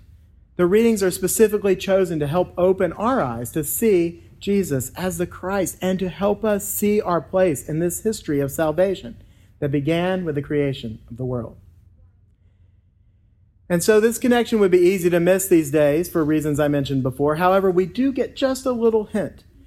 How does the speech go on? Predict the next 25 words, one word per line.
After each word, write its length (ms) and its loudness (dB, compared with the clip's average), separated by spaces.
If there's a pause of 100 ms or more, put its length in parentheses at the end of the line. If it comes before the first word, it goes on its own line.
(180)
that 120 -2
something 460 0
is 160 -2
going 320 2
on 400 -2 (300)
from 180 0
Saturday 560 2
evening's 480 2
antiphons 920 -2 (140)
on 180 -2
the 100 0
Magnificat 800 -2
at 180 -4
evening 320 -2
prayer. 400 -6 (480)
Because 320 2
instead 460 0
of 100 0
those 220 2
antiphons 560 0
being 260 0
tied 380 -2
to 80 -4
the 100 0
gospel, 720 0